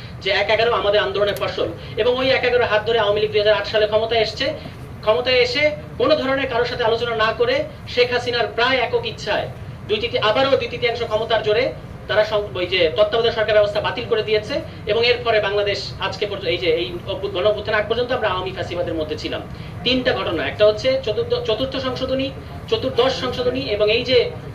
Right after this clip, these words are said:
ত্রয়োদশ সংশোধনী বাতিল করা তথা পঞ্চদশ সংশোধনী, এই তিনটা সরকারই করেছে যখন তাদের হাতে দুই তৃতীয়াংশ ক্ষমতা ছিল।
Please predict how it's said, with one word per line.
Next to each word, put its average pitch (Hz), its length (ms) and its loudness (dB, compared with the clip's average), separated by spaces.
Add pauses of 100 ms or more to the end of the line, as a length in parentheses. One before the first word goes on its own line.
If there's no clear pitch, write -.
(220)
ত্রয়োদশ 240 340 2
সংশোধনী 226 320 -2
বাতিল 208 300 -2
করা - 280 2
তথা 170 200 0
পঞ্চদশ 214 440 4
সংশোধনী, 170 380 -4 (520)
এই 247 220 4
তিনটা 285 440 4
সরকারই 254 400 -2
করেছে 247 320 0
যখন 208 260 0
তাদের 214 180 0
হাতে 220 140 0
দুই 226 120 -4
তৃতীয়াংশ 214 400 -2
ক্ষমতা 185 300 -6
ছিল। - 160 -10